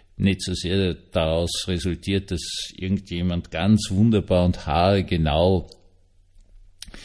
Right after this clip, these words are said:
das, äh, psychoanalytische Prozedere beachtet, dass er vielleicht auch noch extrem genial ist in der Traumdeutung,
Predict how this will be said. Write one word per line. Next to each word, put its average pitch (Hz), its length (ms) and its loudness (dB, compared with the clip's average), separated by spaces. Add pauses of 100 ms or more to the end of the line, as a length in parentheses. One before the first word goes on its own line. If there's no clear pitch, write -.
(320)
das, 92 500 0
äh, 90 460 0
psychoanalytische 92 840 -2
Prozedere 92 720 -2
beachtet, - 1000 -6
dass - 180 -10
er 78 80 -10
vielleicht 80 320 -6
auch 85 100 0
noch 87 160 2
extrem 95 500 0
genial 90 460 0
ist 92 160 -2
in 87 80 -4
der 82 100 -4
Traumdeutung, 92 960 2